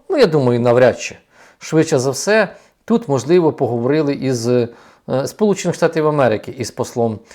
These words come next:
е, Китаю у Франції, якби той відповів, зробив таку відповідну провокативну заяву. Да, це може виглядати фантастикою, це виключно моє припущення, я це не стверджую, але дуже цікаво, хто з-, хто є кінцевим бенефі-,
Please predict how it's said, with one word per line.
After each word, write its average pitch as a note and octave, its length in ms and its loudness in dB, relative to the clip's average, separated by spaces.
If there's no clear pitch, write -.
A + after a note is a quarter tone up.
е, A#2 320 -2
Китаю A#2+ 440 0
у B2 60 -4
Франції, A3 580 -2
якби C3+ 400 2
той G#3+ 340 0
відповів, C#3 720 -4
зробив A#2+ 360 -2
таку A#2+ 260 -4
відповідну A2+ 460 -6
провокативну G#2 600 -8
заяву. F2+ 360 -10
Да, C#3 200 6
це - 140 -4
може B2+ 200 -2
виглядати B2+ 400 -2
фантастикою, C#3+ 640 -2
це B2 140 -4
виключно B2 600 -6
моє B2 280 2
припущення, A2+ 720 -8
я G2+ 120 -8
це - 140 -14
не G#2 100 -10
стверджую, B2+ 540 -6
але A2 300 -2
дуже A2 300 -4
цікаво, A#2+ 560 0
хто - 340 -6
з-, G#2 240 -10
хто - 200 -6
є A#2 120 -2
кінцевим A#2 540 -4
бенефі-, B2 380 -4